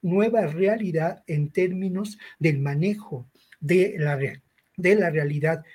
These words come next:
migratoria a partir precisamente del diagnóstico,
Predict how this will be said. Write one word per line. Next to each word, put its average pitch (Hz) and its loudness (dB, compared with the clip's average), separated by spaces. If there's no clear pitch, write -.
migratoria 147 -2
a 147 -6
partir 185 -2
precisamente 165 -4
del 208 6
diagnóstico, 170 0